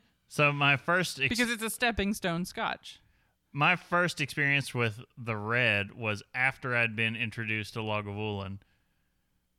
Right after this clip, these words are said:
Speaker 1: But it was, um, was it after?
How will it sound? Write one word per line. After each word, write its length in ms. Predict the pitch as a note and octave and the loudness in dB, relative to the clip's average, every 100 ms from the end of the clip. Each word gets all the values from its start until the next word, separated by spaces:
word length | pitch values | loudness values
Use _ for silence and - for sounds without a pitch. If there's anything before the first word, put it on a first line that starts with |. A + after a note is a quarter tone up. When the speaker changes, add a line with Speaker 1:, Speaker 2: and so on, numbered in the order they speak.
| - | -4
Speaker 1:
But 160 | A#2+ | 0
it 100 | A2+ | 0
was, 600 | A#2 A2 G#2+ G#2 - - | 0 0 0 -2 -6 -10
um, 560 | B2+ A2+ G#2+ G#2 G2+ F#2+ - _ _ _ C3 | -2 0 2 0 -2 -8 -14 _ _ _ -12
was 160 | E3 | -10
it 120 | F#3+ - _ _ _ _ _ D3+ | -10 -14 _ _ _ _ _ -12
after? 460 | F3 - G#3 G3 | -12 -10 -10 -10